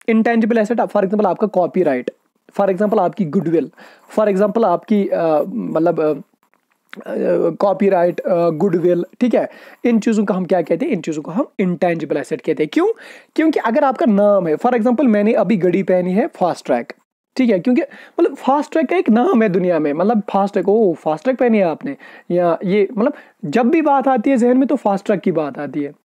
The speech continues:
ठीक है? For example घड़ी की बात अगर आती है, अगर मैं वॉच की बात करूँ, ठीक है? तो क्यों? क्योंकि उसने नाम कमाया है, फास्ट ट्रैक ने नाम कमाया है, या सोनाटा, अ, उन्होंने नाम कमाया है, ठीक है? जैसे वैसे ही, अ,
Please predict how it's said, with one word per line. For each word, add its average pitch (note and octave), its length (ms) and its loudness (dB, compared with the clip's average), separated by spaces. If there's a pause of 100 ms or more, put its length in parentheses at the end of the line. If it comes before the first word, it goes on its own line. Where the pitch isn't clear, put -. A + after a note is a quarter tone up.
(300)
ठीक B3 120 0
है? G3+ 140 -2
For E3+ 220 -4
example G#3 260 2
घड़ी A#3+ 280 4
की G#3 100 0
बात E3 220 0
अगर D3 160 2
आती C3+ 200 -2
है, D3 60 0
अगर D3+ 100 0
मैं F3 140 -2
वॉच E3+ 260 0
की E3 120 -2
बात C3+ 220 -4
करूँ, C#3 200 -6
ठीक F#3+ 120 -8
है? B3 60 -4 (720)
तो E4+ 260 0 (140)
क्यों? D#4+ 200 2
क्योंकि F4 200 2
उसने F#4+ 140 2
नाम C#4+ 320 4
कमाया G#3 420 2
है, C3 240 -4 (560)
फास्ट G#3+ 280 0
ट्रैक A#3 240 -2
ने B3 80 2
नाम G3+ 240 2
कमाया D#3 380 0
है, B2+ 180 -8 (320)
या G3 120 2
सोनाटा, G3+ 500 0
अ, D#3 500 -4
उन्होंने A3+ 320 2
नाम F#3+ 260 2
कमाया D3 400 -2
है, D3 80 -10 (100)
ठीक C4 140 2
है? A3+ 140 0 (100)
जैसे A3 340 0
वैसे G#3 300 0
ही, G3 160 2 (380)
अ, E3+ 260 2